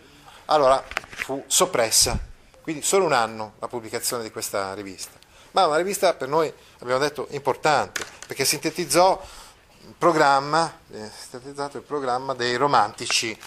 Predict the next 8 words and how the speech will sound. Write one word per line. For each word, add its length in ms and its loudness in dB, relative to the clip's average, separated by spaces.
italiani. 680 -4
Cosa 220 0
scrive, 400 -4
per 120 -8
esempio, 540 -4
Borsieri 840 -4
in 80 -14
questo, 520 -6